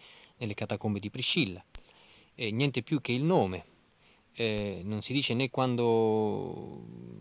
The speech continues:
né quando né come visse, no? Eh, e questo non toglie che Gregorio sedicesimo invece abbia decretato il culto di tale sconosciuta da celebrarsi il sei agosto.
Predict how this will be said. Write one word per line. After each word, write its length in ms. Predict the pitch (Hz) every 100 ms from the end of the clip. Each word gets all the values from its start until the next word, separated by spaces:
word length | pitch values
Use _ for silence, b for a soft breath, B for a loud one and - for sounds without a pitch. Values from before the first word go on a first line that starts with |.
| 73
né 140 | 117
quando 380 | - 170 165 123
né 100 | 113
come 260 | - 123 123
visse, 420 | 185 127 - 95
no? 180 | 104 151 b b b b _
Eh, 260 | 110 104 98
e 40 |
questo 260 | - 165 139
non 160 | 147 185
toglie 280 | 127 240
che 120 | 220 101
Gregorio 640 | 117 117 131 127 117 107
sedicesimo 640 | - 139 170 160 - 135
invece 320 | 104 135 -
abbia 200 | 123 110
decretato 540 | 104 107 120 123 135 117
il 120 | 113
culto 340 | - 185 139 101
di 140 | 104
tale 300 | 139 123 98
sconosciuta 680 | - 151 175 - 190 202 101
da 120 | 104
celebrarsi 560 | - 151 156 113 156 -
il 80 | -
sei 220 | 101 95
agosto. 480 | 107 151 - -